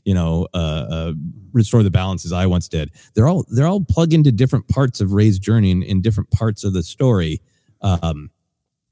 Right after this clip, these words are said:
but Yoda's goes to the heart of Rey's emotional journey of, even in those times, like, you've,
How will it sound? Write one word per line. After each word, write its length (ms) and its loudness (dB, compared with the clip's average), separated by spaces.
but 180 2
Yoda's 480 2
goes 280 2
to 80 -2
the 160 0
heart 580 -2
of 140 -6
Rey's 680 0
emotional 460 -2
journey 600 0
of, 260 -2
even 280 4
in 100 4
those 180 2
times, 400 0
like, 160 -4
you've, 180 -6